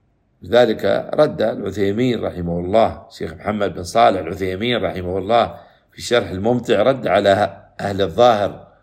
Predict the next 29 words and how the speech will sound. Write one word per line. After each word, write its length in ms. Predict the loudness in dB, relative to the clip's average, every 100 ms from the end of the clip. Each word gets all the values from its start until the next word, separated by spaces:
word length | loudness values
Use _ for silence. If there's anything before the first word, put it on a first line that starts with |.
| _ _ _ _ _ _
في 80 |
المجلد 400 | -8 -4 -4 -4
السابع، 540 | -6 2 4 4 0 -4 -12 _ _ -16
أربعمائة 540 | -6 -4 -2 0 0
وخمسة 360 | -2 -6 -6 -6
وستون. 680 | -8 -10 -2 0 0 -4 -20 _ _ _ _ _ _
قال: 260 | 0 4 4
"وقال 420 | 0 2 4 4
بعض 220 | 4 4
العلماء 580 | 2 -2 -2 -2 -2 -2 -2
أهل 260 | -2 -2
الاستحسان 840 | -6 -8 -10 -14 -6 0 0 0
بالعقول 680 | -2 -2 -2 2 2 2 -4 -10
أن 120 | -6
العمياء 580 | -2 -2 0 0 0 -2
تجزئ، 420 | -6 -6 -6 -8 -10 _ _ _ _ _ _ _
وإن 280 | -6 -6 0
كانت 380 | 0 2 0 0
العوراء 380 | 0 4 4
لا 160 | 4 4
تجزئ، 440 | 2 -6 -8 -12 -14 _ _ _ _ _ _ _ _
لأن 240 | -8 -4 -2
العوراء 480 | 0 2 4 4 2
إنما 280 | 0 0
منع 540 | 2 2 2 2 0 -2
منها 380 | -4 0 0 0
لكون 380 | -2 -2 0 0
رؤيتها 580 | -2 0 -2 0 2
ناقصة 540 | 4 2 0 -10 -12